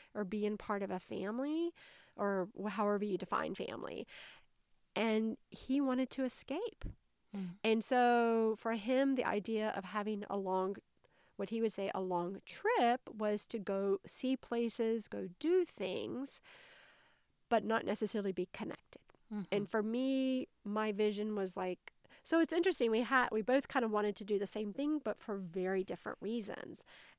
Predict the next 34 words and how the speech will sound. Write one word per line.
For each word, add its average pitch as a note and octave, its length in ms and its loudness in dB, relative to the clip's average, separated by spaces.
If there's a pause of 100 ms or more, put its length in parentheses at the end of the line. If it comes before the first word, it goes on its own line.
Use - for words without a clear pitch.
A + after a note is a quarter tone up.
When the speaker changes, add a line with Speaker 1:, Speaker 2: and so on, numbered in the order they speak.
(120)
Speaker 1:
And G#3+ 140 2
it A3 120 2
was A3+ 240 2
those G#3 360 0
reasons A3+ 680 0
that - 100 -6
we G#3+ 100 -2
wanted A3 280 -2
to G#3+ 100 -6
do G#3 140 -2
something G3 460 -6
different G3+ 520 -6 (400)
that A3 120 2
I G#3+ 120 2
think G#3+ 340 0
was G#3 400 -2
why F#3+ 300 -4
our G3 100 -2
marriage F#3+ 540 -6 (180)
ended G3+ 200 -10
up - 160 -10
not - 260 -4 (160)
working G3 400 -6
out, C#4 220 -2 (220)
because G3 400 -6
I F3+ 180 -6
am G3 180 -6
somebody F#3+ 580 -6 (500)
who A#3+ 100 0
is C#4 100 0
constantly E4 500 -2
seeking - 500 -10
connection, C#4 720 -6 (120)
and G3 560 -6